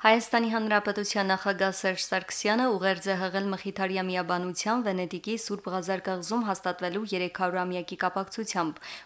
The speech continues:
Ուղերձում մասնավորապես ասվում է. «Շնորհավորում եմ բացառիկ պատմական իրադարձության Մխիթարյա միաբանության Վենետիկի Սուրբ Ղազար կղզում հաստատվելու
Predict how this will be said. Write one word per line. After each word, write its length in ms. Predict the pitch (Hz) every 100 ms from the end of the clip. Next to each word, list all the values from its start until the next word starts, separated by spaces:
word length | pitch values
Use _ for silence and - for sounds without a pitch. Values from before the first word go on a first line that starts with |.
| 185
Ուղերձում 480 | 190 185 165 285 247
մասնավորապես 640 | 190 185 180 180 185 190 185
ասվում 320 | 180 - 175
է. 80 | 175 175 - -
«Շնորհավորում 540 | - 226 226 220 220 220
եմ 120 | 196
բացառիկ 460 | 185 - 196 220 -
պատմական 480 | 196 196 180 185 190
իրադարձության 800 | 190 175 175 175 175 - 214 247
Մխիթարյա 500 | 190 - 180 170 196
միաբանության 680 | 196 175 175 175 170 208 208 185
Վենետիկի 420 | 175 165 160 226
Սուրբ 240 | - 208 -
Ղազար 320 | 180 185 180
կղզում 400 | 180 180 208 220
հաստատվելու 560 | 185 - 175 165 180